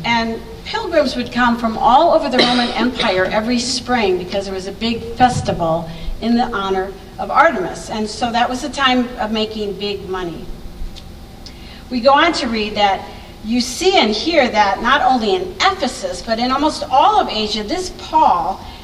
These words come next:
has persuaded and turned away a considerable number of people,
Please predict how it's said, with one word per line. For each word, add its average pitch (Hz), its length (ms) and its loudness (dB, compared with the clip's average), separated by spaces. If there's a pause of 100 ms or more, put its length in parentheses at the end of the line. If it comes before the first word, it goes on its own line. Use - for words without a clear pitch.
has 262 220 2
persuaded 277 760 2
and 254 200 0
turned 277 340 -2
away 226 280 -2
a - 120 -6
considerable 214 1000 0
number 240 340 0
of - 200 -6
people, 175 640 -6